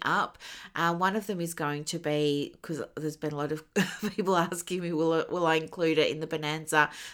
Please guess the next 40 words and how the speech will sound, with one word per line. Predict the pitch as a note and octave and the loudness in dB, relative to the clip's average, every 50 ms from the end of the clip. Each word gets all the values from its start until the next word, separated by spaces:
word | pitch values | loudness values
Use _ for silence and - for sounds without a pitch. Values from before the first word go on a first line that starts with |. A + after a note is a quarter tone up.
| - | -14
for | - - F#3 | -10 -4 0
my | F#3 F3+ | 0 2
birthday?" | F3 F3+ F3 F3 - E3+ D#3+ | 4 4 2 2 0 -2 -2
And | D#3 D3+ | -2 -2
the | D#3+ D#3+ | -2 -2
answer | D3+ D3 D#3 - - F3 D#3 | -2 -2 -4 -4 -4 -2 -2
is, | D3 D3 C#3 - - | 0 -2 -2 -2 -2
"Okay, | - D#3 D3+ - - E3 D3 D3+ | -4 -4 -4 -4 -6 -4 -4 -2
yes, | C#3 B2+ C3 D#3 - - | -2 -2 -4 -2 -2 -2
I | C3+ - | 0 0
will." | E3 E3+ G3+ - A3 G#3+ G3+ F#3+ F#3+ F#3+ - - - - - - | 2 6 6 8 10 10 10 8 8 4 0 -8 -10 -10 -6 0
Um, | E3 E3 E3 D#3+ E3 | 2 2 2 2 0
Private | - - E3 D3+ D3+ D3+ - - | -4 0 2 2 2 2 -2 -8
Practice | - - C#3+ C#3+ - D3 D3 - - | -6 -6 -6 -4 -4 -8 -8 -8 -8
one | D3 D3 C#3+ | -8 -8 -6
oh | C#3+ C#3+ | -6 -6
one. | C#3+ D3 C3 A#2 A#2 A2+ | -4 -4 -4 -4 -4 -2
So | - - F#3+ | 0 4 4
if | F#3 F#3 F#3 F#3 - | 6 4 4 4 2
you're, | G#3 F#3 F3 E3+ D#3+ D#3+ D#3+ E3+ E3 - - - - - _ _ - | 4 6 8 8 8 6 4 2 -2 -8 -18 -18 -20 -20 _ _ -8
uh, | - D3+ D3 D3+ D#3 - | -6 -4 -2 -2 -2 -2
thinking | - - - C4+ C#4 - A#3+ F#3 | -2 -4 -4 -4 -2 0 0 0
about | E3+ D#3+ D#3 C3+ - - | 2 2 0 0 0 -2
starting | - - F3+ F3 F#3+ G3+ G3 | -6 -4 -4 -4 -4 -4 -8
a | F#3+ | -10
private | F#3+ - F3 D#3+ D#3+ E3 - | -8 -6 -6 -6 -6 -6 -8
practice, | - - F3+ E3+ - F3 E3+ - | -10 -10 -10 -8 -6 -6 -4 -4
or | F3 D#3 | -4 -4
maybe | E3+ F3 G3 G3+ A3+ | -4 -4 -2 0 0
you're | A3+ F#3+ - - | 0 0 -2 -4
in | F#3 F#3+ F#3+ | -4 -2 -2
it | A3+ A#3 - - | -2 -2 -2 -2
but | - D3+ E3+ | -4 -4 -2
not | F3+ D#3 D3+ - | -2 -2 -2 -2
getting | F3 E3 E3+ E3 D#3+ | -4 -6 -6 -6 -6
the | D#3 | -6
results | D#3+ D#3+ D#3 - D3+ D3 - - - - | -6 -6 -6 -4 -4 -4 -4 -4 -6 -8
you | E3 D#3 | -6 -4
want, | D#3+ D3+ F#3 A3 - - - - - - - - - | -4 -2 -4 -4 -6 -12 -18 -18 -18 -18 -18 -14 -4
let's | F3+ F3+ D#3+ - - - - - | 0 2 2 2 2 0 -6 -8